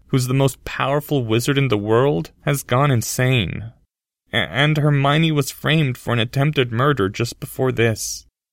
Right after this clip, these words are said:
Not that anyone would have told her parents about it or anything. The student she was framed for attempted murdering was the son of Lucius Malfoy,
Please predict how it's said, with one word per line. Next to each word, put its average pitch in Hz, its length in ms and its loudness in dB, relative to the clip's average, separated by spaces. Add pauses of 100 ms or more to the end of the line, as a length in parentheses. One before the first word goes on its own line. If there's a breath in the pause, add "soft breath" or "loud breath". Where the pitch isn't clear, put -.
Not 120 240 -2
that - 220 -2
anyone 113 400 0
would 104 80 0
have 98 120 -4
told 110 220 -2
her 104 60 -2
parents 113 500 -2
about 90 420 -4
it 90 100 -2
or 85 140 -4
anything. 90 640 -6 (580)
The - 80 -4
student 131 460 -2
she 127 140 -2
was 113 160 0
framed 113 420 0
for - 160 -2
attempted 123 480 -2
murdering 107 840 0
was 113 180 -2
the 110 80 0
son 131 340 0
of 101 120 -6
Lucius 113 380 0
Malfoy, 98 720 0